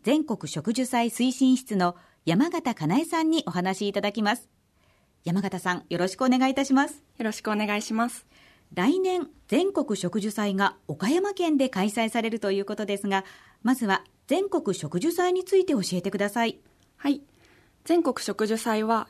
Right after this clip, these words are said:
Speaker 2: 豊かな国土の基盤である森林、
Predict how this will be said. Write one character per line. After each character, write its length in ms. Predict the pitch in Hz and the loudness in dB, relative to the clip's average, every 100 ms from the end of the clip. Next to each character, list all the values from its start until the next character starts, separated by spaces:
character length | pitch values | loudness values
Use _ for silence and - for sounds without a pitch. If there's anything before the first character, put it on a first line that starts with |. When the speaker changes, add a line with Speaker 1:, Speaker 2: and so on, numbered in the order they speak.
| - | -2
Speaker 2:
豊 240 | 294 302 | 0 2
か 100 | 285 | 2
な 140 | 226 202 | 0 0
国 240 | 247 247 | 0 0
土 80 | 196 | 0
の 120 | 170 | 0
基 140 | 170 208 | 0 0
盤 180 | 233 | 2
で 120 | 240 233 | 2 2
あ 100 | 220 | 0
る 220 | 170 - - 262 | -2 -8 -6 2
森 180 | 262 | 4
林、 240 | 254 254 | 4 2